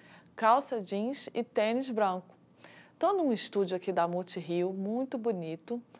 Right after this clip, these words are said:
com objetos decorativos, brinquedos. E aqui tem uma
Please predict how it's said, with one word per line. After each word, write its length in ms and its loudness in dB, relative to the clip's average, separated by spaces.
com 140 -4
objetos 480 0
decorativos, 1080 0
brinquedos. 1120 0
E 140 2
aqui 460 -4
tem 320 0
uma 400 -2